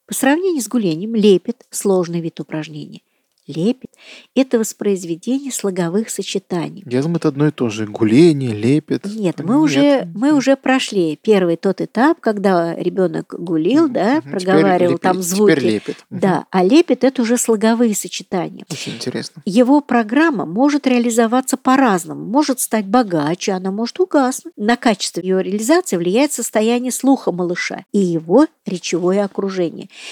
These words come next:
Speaker 1: Если проблемы у малыша со слухом, или он не получает от взрослого речевой реакции и эмоционального отклика,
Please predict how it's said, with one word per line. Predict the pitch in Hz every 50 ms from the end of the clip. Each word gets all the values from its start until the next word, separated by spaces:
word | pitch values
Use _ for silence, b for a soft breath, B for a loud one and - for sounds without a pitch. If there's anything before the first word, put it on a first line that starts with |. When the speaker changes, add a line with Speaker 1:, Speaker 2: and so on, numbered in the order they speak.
| B B B
Speaker 1:
Если | 208 180 180 226 294 339 349 311 - - - 156 -
проблемы | - - 196 208 208 196 226 240 285 311 302 254 208 185 - -
у | 190
малыша | 190 220 220 226 - - 233 220
со | - - 220 208
слухом, | - - 277 320 359 359 - - - - - -
или | 269 277 285 277
он | 277 285 285 269 262
не | 269 262
получает | - 277 254 262 254 262 - - 294 320 359 392 370 - 285
от | 262 226
взрослого | 220 254 269 277 262 240 - 214 208 202 214
речевой | 226 214 - - 269 254 254 233
реакции | 214 226 247 262 240 196 - - - - 151 - - - _ _ _ -
и | 220 220 240
эмоционального | 226 208 - - 240 240 240 240 220 202 214 214 226
отклика, | 233 208 - - 190 175 - - - 190